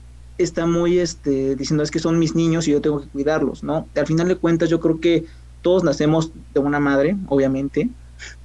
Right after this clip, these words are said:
si no, no sé qué estaríamos haciendo aquí en el planeta,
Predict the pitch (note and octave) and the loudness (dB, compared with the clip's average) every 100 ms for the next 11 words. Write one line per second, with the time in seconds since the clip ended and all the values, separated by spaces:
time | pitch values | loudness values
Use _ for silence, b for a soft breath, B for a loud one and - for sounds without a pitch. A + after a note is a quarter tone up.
0 | - - C#3 C#3+ C#3+ C#3+ C#3+ D3 C3 C#3 | -20 -6 0 2 4 2 2 0 2 2
1 | C3 C#3 B2+ C#3 C3 C#3 C3+ C3+ B2+ C3+ | 2 0 -2 -2 -2 -4 -4 -4 -4 0
2 | C#3+ C#3 D#3+ | 0 2 0